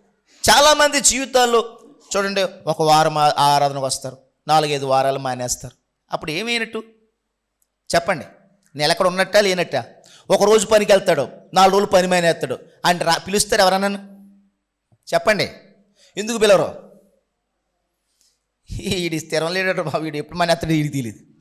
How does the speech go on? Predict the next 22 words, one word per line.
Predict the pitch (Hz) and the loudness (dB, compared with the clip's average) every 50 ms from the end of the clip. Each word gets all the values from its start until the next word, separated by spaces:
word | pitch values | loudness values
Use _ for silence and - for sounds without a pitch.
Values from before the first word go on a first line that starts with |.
| _ _ _ _ _ _ _ _ _ - - _ _ _ _ - _ - - | _ _ _ _ _ _ _ _ _ -20 -20 _ _ _ _ -20 _ -8 -4
దేవుని | - 330 330 330 330 302 | -2 0 2 2 4 4
ఆశీర్వాదం | 285 294 - - 311 311 302 294 285 285 285 | 4 6 6 4 4 4 6 6 6 6 6
అంతే. | 294 285 285 302 302 285 254 180 135 - - - - - - _ _ _ _ _ _ _ _ _ _ _ _ 120 | 4 4 4 6 6 6 6 4 2 -2 -8 -14 -20 -20 -20 _ _ _ _ _ _ _ _ _ _ _ _ 0
దేవుడు | 180 208 254 285 302 302 | 4 6 8 8 8 6
నిన్ను | 302 302 294 285 | 4 4 2 2
నమ్మాలి, | 262 226 190 180 180 202 247 285 320 339 330 285 226 - - - | 2 2 0 0 2 2 4 4 6 6 6 6 4 2 -2 -6
నిన్ను | 147 196 214 208 | -6 -4 -2 0
నమ్మాలి | 190 180 185 196 196 180 170 160 | 0 0 2 4 4 4 4 4
దేవుడు, | 143 147 147 135 120 110 - - - _ _ _ - | 0 -2 -2 -4 -4 -8 -12 -18 -20 _ _ _ -4
దేవుడు | 151 165 175 175 170 165 | -2 -2 0 0 -2 -2
నిన్ను | 165 165 160 151 139 | -4 -6 -4 -4 -4
నమ్మాలి. | 139 143 143 131 117 - - _ _ _ _ _ _ _ _ _ 123 | -4 -4 -4 -4 -6 -8 -14 _ _ _ _ _ _ _ _ _ -16
దేవునికి | 117 - 190 220 262 294 294 285 240 262 | -8 0 4 6 6 8 6 6 4 2
నీ | 269 262 | 2 2
మీద | 269 277 277 | 4 4 4
నమ్మకం | 262 247 240 254 277 302 294 285 294 302 285 | 4 2 2 2 4 2 4 4 4 4 4
కలగాలి. | 285 285 285 294 269 294 285 277 269 240 180 127 98 - - - - _ _ _ _ _ _ _ _ _ _ _ _ _ _ _ _ _ _ _ _ _ _ - | 6 6 6 6 6 6 6 6 6 4 2 0 -4 -8 -16 -20 -20 _ _ _ _ _ _ _ _ _ _ _ _ _ _ _ _ _ _ _ _ _ _ -12
దేవునికి | 127 139 208 247 285 294 302 302 302 294 | -4 2 4 6 8 8 8 6 4 2
నమ్మకం | 254 233 233 254 277 294 - 294 302 285 | 2 2 4 4 4 4 4 4 4 4
కలగాలంటే | 294 262 254 269 294 285 302 294 285 285 269 277 277 269 - - - - - | 4 4 6 6 6 6 6 8 6 6 6 4 4 4 4 0 -4 0 2
నువ్వు | 311 302 - | 2 2 4
ప్రతిరోజు | - 214 220 226 247 302 294 294 294 302 302 302 302 302 311 285 226 | 4 4 4 4 4 4 6 8 8 8 8 8 8 6 4 4 2